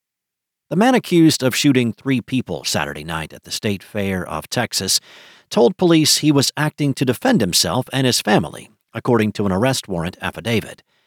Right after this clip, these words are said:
But an officer at the scene wrote that Cameron Turner was by himself when the shooting happened. The twenty-two-year-old Turner is accused of shooting two men and a woman at about seven forty-five P M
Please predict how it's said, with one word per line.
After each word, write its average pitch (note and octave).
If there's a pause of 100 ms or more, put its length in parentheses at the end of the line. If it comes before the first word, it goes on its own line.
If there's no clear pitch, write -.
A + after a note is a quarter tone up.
(440)
But D#3
an -
officer G#3
at C3+
the -
scene A#2+
wrote A#2
that G#2+
Cameron E3
Turner G#2+
was A#2+
by C3
himself G#2+
when A#2
the G#2
shooting G2
happened. - (720)
The -
twenty-two-year-old C#3+
Turner G#2+ (400)
is A#2
accused D#3
of B2
shooting A#2+
two E3+
men B2+
and A#2
a G#2
woman G2
at G#2+
about G2+
seven C#3+
forty-five A2+
P B2
M F#2